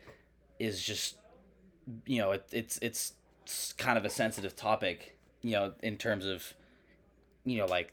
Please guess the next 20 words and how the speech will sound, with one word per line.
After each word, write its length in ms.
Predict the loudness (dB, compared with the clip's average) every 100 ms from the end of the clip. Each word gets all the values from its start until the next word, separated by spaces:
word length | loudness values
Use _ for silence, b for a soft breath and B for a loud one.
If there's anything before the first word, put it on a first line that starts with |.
| _
once, 400 | -4 -2 -2 -2
once 200 | -2 -2
it 60 | -4
becomes 280 | -4 -4
more 220 | 0 0 0
than 140 | -2
just 220 | -6 -4
about 300 | 0 0 -2
the 80 | -4
W 300 | -2 -2 -4
N 100 | -2
B 100 | 4
A. 120 | 4
There 80 | 2
are 40 | -4
some 180 | -6
people 280 | -6 -6 -4
who 60 | -2
are 100 | 0
like, 280 | -2 -4